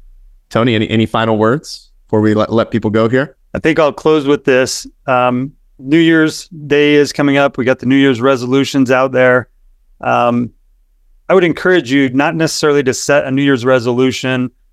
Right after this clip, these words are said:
Speaker 2: but to set what your twenty twenty-four is gonna look like. Set it with intention. Reach out to the people, whether it's myself or anybody that you've got in your sphere. Um, figure out how you can support a bigger life.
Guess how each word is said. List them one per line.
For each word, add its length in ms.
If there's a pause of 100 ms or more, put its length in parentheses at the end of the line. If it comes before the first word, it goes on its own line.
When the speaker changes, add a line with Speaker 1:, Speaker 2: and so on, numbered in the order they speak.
(160)
Speaker 2:
but 160
to 100
set 540
what 380
your 500 (140)
twenty 220
twenty-four 540
is 120
gonna 160
look 200
like. 280
Set 240
it 80
with 160
intention. 640 (320)
Reach 220
out 160
to 80
the 100
people, 560
whether 220
it's 120
myself 480
or 200
anybody 420
that 180
you've 140
got 220
in 160
your 180
sphere. 480 (480)
Um, 300 (480)
figure 200
out 200
how 140
you 100
can 160
support 580
a 80
bigger 300
life. 440